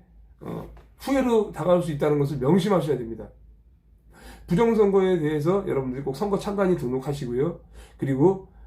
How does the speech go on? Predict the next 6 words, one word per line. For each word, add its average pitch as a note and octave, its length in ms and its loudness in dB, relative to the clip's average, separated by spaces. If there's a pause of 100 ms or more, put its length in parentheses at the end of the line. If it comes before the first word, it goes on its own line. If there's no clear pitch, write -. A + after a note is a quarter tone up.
(120)
우리 A2 320 -8 (420)
국민혁명당 D#3+ 720 4
두 B2+ 160 -8
분을 D3+ 360 0
반드시, C#3+ 520 -4 (240)
어, A2+ 300 -8